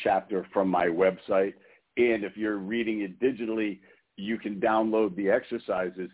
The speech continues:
in a P D F form and the journal format from my w-, website as well. Uh, but I just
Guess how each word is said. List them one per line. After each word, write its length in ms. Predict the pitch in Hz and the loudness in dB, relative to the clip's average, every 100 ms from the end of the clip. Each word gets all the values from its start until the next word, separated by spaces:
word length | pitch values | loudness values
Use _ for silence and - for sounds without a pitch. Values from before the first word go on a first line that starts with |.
| 107 | -10
in 100 | 90 | -10
a 40 | |
P 240 | - 110 | -8 -6
D 160 | 98 95 | -2 0
F 100 | 92 95 | 0 -4
form 320 | 92 92 87 87 _ _ _ | -8 -6 -6 -8 _ _ _
and 120 | 107 95 | -6 -4
the 80 | |
journal 560 | 80 95 113 107 95 92 - _ | -2 4 4 4 0 -4 -14 _
format 500 | 110 98 95 90 85 _ - - | -2 0 2 0 -4 _ -20 -2
from 460 | 113 104 98 101 95 _ | 2 4 2 -2 -8 _
my 280 | 95 90 87 | 0 2 2
w-, 160 | 85 - - - - | 0 -8 -18 -16 -10
website 600 | 101 92 95 87 95 85 85 | -4 2 2 2 -2 -2 -4
as 160 | 85 82 | -8 -4
well. 380 | 85 80 65 - _ _ _ - | -4 -4 -6 -12 _ _ _ -4
Uh, 280 | 85 80 - - _ | -2 -2 -4 -8 _
but 120 | 110 | 2
I 140 | 131 160 | 2 0
just 220 | 165 | -8